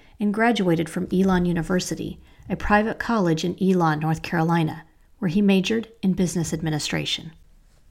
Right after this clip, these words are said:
This is what the loved ones and investigators have been able to piece together about the night Kyle Fleischman disappeared on November ninth, two thousand seven, in Charlotte.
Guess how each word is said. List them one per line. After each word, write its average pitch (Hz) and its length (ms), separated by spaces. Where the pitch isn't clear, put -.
This - 220
is 302 180
what 262 140
the 233 100
loved 190 260
ones 190 400
and 190 140
investigators 175 800
have 170 140
been 190 120
able 202 260
to - 100
piece - 280
together 180 540
about 185 260
the 190 80
night 190 400
Kyle 202 300
Fleischman 190 580
disappeared 175 720
on 196 120
November 196 360
ninth, 180 440
two 220 160
thousand 214 360
seven, 170 520
in 185 160
Charlotte. 151 480